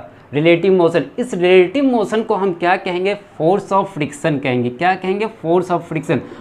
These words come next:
और ये जो आपका relative motion है जिसे हम कह रहे हैं force of friction, वो always apply कब होता है? जब दो body contact में होगा,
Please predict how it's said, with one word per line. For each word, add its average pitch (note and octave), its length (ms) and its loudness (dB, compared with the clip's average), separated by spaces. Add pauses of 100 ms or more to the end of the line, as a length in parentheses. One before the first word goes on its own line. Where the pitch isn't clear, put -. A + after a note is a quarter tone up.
(200)
और G#3+ 140 4
ये B3 120 2
जो A#3 120 2
आपका G#3+ 280 2
relative F#3 520 2
motion G3+ 400 2
है D#3+ 240 0 (920)
जिसे D#3+ 200 0
हम G3+ 140 2
कह G3 140 4
रहे G#3 100 4
हैं - 140 -8
force C4 280 6
of G#3+ 180 2
friction, F3 340 2 (320)
वो F#3 300 2
always G3 480 4 (280)
apply D3 400 2
कब F#3+ 280 -2
होता G3+ 300 0
है? D#3 200 2
जब E3 300 2
दो F#3+ 340 6
body G3+ 300 6
contact D#3+ 680 2
में F#3 140 4
होगा, C3 340 -2